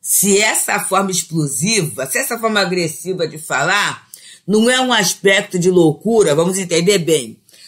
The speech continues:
sobre o ponto de vista das relações sociais. Porque na lei da sociedade, quando fala em voto de silêncio,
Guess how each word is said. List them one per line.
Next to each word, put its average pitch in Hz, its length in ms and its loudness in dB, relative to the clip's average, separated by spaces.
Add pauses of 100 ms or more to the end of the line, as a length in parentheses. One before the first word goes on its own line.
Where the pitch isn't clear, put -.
(100)
sobre 233 380 2
o 185 120 0
ponto 262 480 2
de 202 200 2
vista 190 400 0
das 196 160 0
relações 185 840 -2 (140)
sociais. 170 1000 -2 (640)
Porque 254 300 0
na 233 160 2
lei 214 160 2
da 202 100 -2
sociedade, 165 1200 -2 (240)
quando 196 300 0
fala 170 320 0
em 156 60 0
voto 156 340 -2
de 147 100 -10
silêncio, 156 880 -2